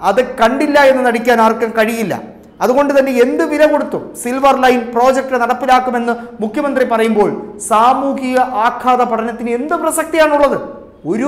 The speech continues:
പ്രസക്തിയും ഇല്ല എന്ന് മാത്രമല്ല, ഇത് വെറും പുറംപൂച്ചാണെന്നുള്ളത് സാധാരണക്കാർക്ക് മനസ്സിലായിട്ടുണ്ട്. അതുകൊണ്ട് തന്നെ സാമ്പത്തിക ഭദ്രതയിൽ നഷ്ടമുണ്ടാകും. ശ്രീലങ്ക ഇന്ന് പട്ടിണി അനുഭവിക്കുന്നതിന് സമാനമായിട്ടുള്ള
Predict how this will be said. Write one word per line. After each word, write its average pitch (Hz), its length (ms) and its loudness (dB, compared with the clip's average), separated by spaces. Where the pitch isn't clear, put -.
പ്രസക്തിയും 269 600 -4
ഇല്ല 269 120 0
എന്ന് 269 180 0
മാത്രമല്ല, 226 380 2
ഇത് 247 120 -2
വെറും 302 260 6
പുറംപൂച്ചാണെന്നുള്ളത് 277 1000 2
സാധാരണക്കാർക്ക് 233 760 0
മനസ്സിലായിട്ടുണ്ട്. 190 640 -2
അതുകൊണ്ട് 277 360 4
തന്നെ 254 200 4
സാമ്പത്തിക 311 640 2
ഭദ്രതയിൽ 226 600 2
നഷ്ടമുണ്ടാകും. 254 840 4
ശ്രീലങ്ക 294 520 2
ഇന്ന് 285 280 2
പട്ടിണി 285 420 0
അനുഭവിക്കുന്നതിന് 269 760 0
സമാനമായിട്ടുള്ള 277 760 2